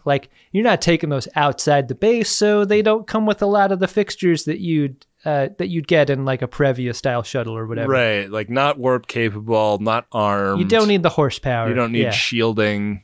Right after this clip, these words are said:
Speaker 1: No.
Speaker 2: Everything's pretty safe.
Speaker 1: No, it's like, uh, if you ever go to, like, a depot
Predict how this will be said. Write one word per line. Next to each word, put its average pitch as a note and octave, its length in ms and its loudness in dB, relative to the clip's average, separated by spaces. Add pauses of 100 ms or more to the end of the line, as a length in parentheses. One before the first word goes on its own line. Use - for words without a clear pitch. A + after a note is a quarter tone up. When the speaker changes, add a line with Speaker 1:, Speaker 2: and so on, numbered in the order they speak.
Speaker 1:
No. C#3 340 -2 (200)
Speaker 2:
Everything's A#2 460 -2
pretty A2+ 240 -2
safe. G2+ 420 -2
Speaker 1:
No, B3 180 4
it's A3 180 0
like, A3+ 280 2
uh, A3 280 6
if A3 160 2
you A#3 120 6
ever A3+ 140 4
go G#3 160 4
to, G3 80 2
like, F#3 200 2
a C#3 60 0
depot F#3+ 760 2